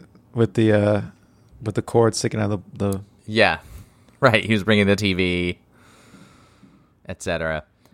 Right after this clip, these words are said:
Speaker 2: Um, yeah, I like getting out of the house, so it's a different,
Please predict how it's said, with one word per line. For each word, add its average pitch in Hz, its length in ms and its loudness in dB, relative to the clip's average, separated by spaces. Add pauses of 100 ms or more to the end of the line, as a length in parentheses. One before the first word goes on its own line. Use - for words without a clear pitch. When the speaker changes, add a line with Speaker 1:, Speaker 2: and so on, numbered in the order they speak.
(140)
Speaker 2:
Um, 110 640 4 (680)
yeah, 143 500 4 (760)
I 160 140 6
like 208 260 2
getting 202 220 2
out 190 140 0
of 170 60 -2
the 151 60 -2
house, 147 340 0
so 127 140 -6
it's 110 160 -6
a 101 60 -8
different, 131 720 -4